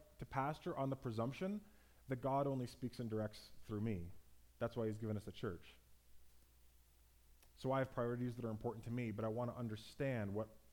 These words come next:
our priorities are and the priorities that God is calling us to, and to be careful not to presume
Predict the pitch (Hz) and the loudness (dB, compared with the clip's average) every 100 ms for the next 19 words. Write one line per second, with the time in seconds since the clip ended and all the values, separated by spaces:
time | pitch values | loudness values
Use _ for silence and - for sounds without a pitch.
0 | - - 123 131 131 117 - 101 98 95 | -18 -8 0 4 4 2 2 2 2 0
1 | 92 90 90 107 107 113 110 107 107 117 | -2 -2 -2 -2 0 0 0 -2 -4 -2
2 | 120 117 - 98 92 87 - - 90 139 | 0 -2 -2 -4 -2 -4 -8 -8 -6 -6
3 | 165 - - - - - - - - 127 | -8 -20 -20 -20 -20 -20 -20 -20 -2 2
4 | 123 120 - 185 190 110 104 113 123 113 | 2 0 4 4 4 2 2 2 0 -4
5 | 123 107 117 110 110 | -2 0 2 2 0